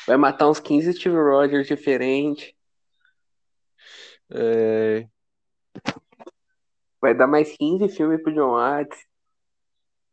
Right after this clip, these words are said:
Speaker 1: John Watts vai dirigir até o Wolverine. E o Wolverine vai ser o Tom Holland.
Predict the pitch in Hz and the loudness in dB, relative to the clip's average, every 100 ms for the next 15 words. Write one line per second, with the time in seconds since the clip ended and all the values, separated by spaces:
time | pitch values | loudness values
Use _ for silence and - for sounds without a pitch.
0 | _ _ _ _ _ _ _ _ _ _ | _ _ _ _ _ _ _ _ _ _
1 | _ _ - 127 123 123 - 156 151 156 | _ _ -2 2 2 0 -4 -4 -2 -4
2 | 147 156 147 147 170 180 180 139 139 156 | -2 -2 -2 0 0 2 2 2 -2 -2
3 | 156 135 - 135 160 175 156 147 143 143 | -2 -6 -10 -8 -6 -2 -2 0 -2 -2
4 | 143 143 147 147 139 131 110 117 139 139 | -4 -2 -2 0 -2 0 0 2 0 -2
5 | 139 | -6